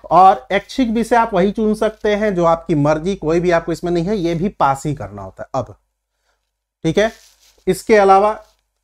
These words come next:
सामान्य अध्ययन वन में क्या है, सामान्य अध्ययन टू में क्या है, समझ जाइएगा भाई, जो भी नए बच्चे हैं, पुराने बच्चों को तो जानकारी होगी। सामान्य अध्ययन वन में है आपको इतिहास, उसकी संस्कृति, जिसमें आपको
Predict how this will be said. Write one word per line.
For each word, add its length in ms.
सामान्य 560
अध्ययन 260
वन 200
में 160
क्या 180
है, 160
सामान्य 380
अध्ययन 300
टू 200
में 160
क्या 180
है, 80
समझ 260
जाइएगा 320
भाई, 160
जो 140
भी 100
नए 180
बच्चे 260
हैं, 120
पुराने 340
बच्चों 240
को 60
तो 100
जानकारी 440
होगी। 300
सामान्य 400
अध्ययन 240
वन 180
में 140
है 140
आपको 260
इतिहास, 480
उसकी 240
संस्कृति, 640
जिसमें 340
आपको 400